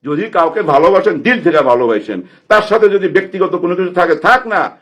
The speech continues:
ওই মানুষটা কি দিচ্ছে ওইটা বিচার করেন। মানুষ মরে গেলে কেউ মনে রাখে না ভাই, মানুষের নাম মনে রাখে না, মানুষের কর্ম মনে রাখে,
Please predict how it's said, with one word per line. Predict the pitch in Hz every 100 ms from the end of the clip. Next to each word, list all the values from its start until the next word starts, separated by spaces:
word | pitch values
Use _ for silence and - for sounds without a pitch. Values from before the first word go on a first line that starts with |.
| _
ওই | - 175
মানুষটা | 165 190 233 233
কি | 226 - 240
দিচ্ছে | 175 220 233 - 214
ওইটা | 185 294
বিচার | 285 277 240
করেন। | 208 180 156 113 - _ _ -
মানুষ | 208 262 214
মরে | 240
গেলে | 262 247 247
কেউ | 240 240
মনে | 226 262 254
রাখে | 220 214
না | 208
ভাই, | 196
মানুষের | 180 196 214
নাম | 190 220 226
মনে | 196 170
রাখে | 151 139
না, | 135 107 - _ -
মানুষের | 185 220 220
কর্ম | 269 277 311
মনে | 294 254 220
রাখে, | 160 135 127 101